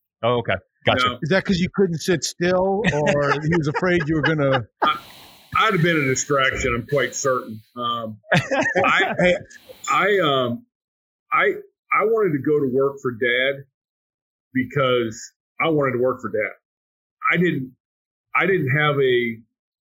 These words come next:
Speaker 2: monetary goal. I didn't have, I didn't wanna do it because, oh, I can be rich. I, I, it, that was not the reason. It just wasn't. I, I just wanted to be around my father.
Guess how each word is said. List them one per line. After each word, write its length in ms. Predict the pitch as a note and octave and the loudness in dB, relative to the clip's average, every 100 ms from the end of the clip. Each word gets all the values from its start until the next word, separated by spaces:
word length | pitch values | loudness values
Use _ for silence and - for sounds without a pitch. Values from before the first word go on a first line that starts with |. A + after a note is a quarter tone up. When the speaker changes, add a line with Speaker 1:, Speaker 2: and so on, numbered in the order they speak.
| _ | _
Speaker 2:
monetary 680 | C3 C3 D3 C#3+ D#3+ D3 C#3 | -6 -2 0 0 0 0 0
goal. 600 | C#3 C#3+ D#3 D#3 D3 - _ C3+ | 0 2 2 0 -2 -6 _ -2
I 120 | D3+ | 2
didn't 260 | D#3+ C#3+ B2 | 2 -2 -4
have, 460 | C#3+ C#3 C3+ B2+ A2+ - _ _ _ _ _ - | -2 0 2 0 -4 -12 _ _ _ _ _ 0
I 80 | C#3+ | 0
didn't 180 | D3+ | 2
wanna 240 | D3 C#3 A2+ | 0 0 0
do 200 | C#3+ D3+ | 0 0
it 80 | D3 | -2
because, 640 | B2+ D3+ C3+ B2+ A2+ - | -2 0 2 0 -4 -4
oh, 120 | C#3 C3+ | 0 0
I 100 | C3+ | 0
can 140 | C#3+ | -2
be 160 | B2 A#2 | -2 -2
rich. 480 | B2 E3 D#3+ - - - | 0 0 -2 -6 -8 -4
I, 60 | D3+ | -4
I, 40 | - - - | -4 -8 -8
it, 140 | D3 - _ _ _ _ _ | -8 -8 _ _ _ _ _
that 200 | D3 F3+ | -2 2
was 180 | F3+ C#3 | 0 0
not 300 | C#3 D3 D#3+ D3+ | 0 0 0 -2
the 60 | |
reason. 420 | C3+ D#3+ E3+ E3+ - _ _ _ | 0 2 0 -4 -16 _ _ _
It 120 | B2+ | -6
just 200 | C#3 E3+ | -2 -2
wasn't. 320 | C3+ F#3 C3 - _ _ - _ F#3 | 0 0 -2 -10 _ _ -20 _ -6
I, 560 | E3+ - - E3 - D#3 | -4 -4 -2 -2 0 0
I 20 | |
just 240 | G3 F3+ C#3+ | 2 0 0
wanted 240 | D#3 C#3+ | 0 0
to 60 | B2+ | 0
be 160 | D3+ D3 | 2 2
around 260 | C#3 C3+ | 2 2
my 100 | B2+ | 0
father. 360 | - C#3+ D#3+ | 0 0 0